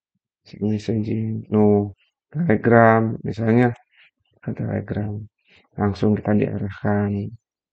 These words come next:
Nah, aplikasi-aplikasi yang ada di, em, Android, ini kan Android.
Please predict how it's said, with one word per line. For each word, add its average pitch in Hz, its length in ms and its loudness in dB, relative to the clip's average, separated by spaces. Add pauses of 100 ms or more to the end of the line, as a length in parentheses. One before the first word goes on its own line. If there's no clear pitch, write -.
(840)
Nah, 107 160 -14 (480)
aplikasi-aplikasi 107 1120 -2
yang 113 240 2 (960)
ada 101 320 -4
di, 101 320 6 (320)
em, 101 560 -4
Android, 113 400 8 (160)
ini 104 80 -2
kan - 160 -6
Android. 104 400 0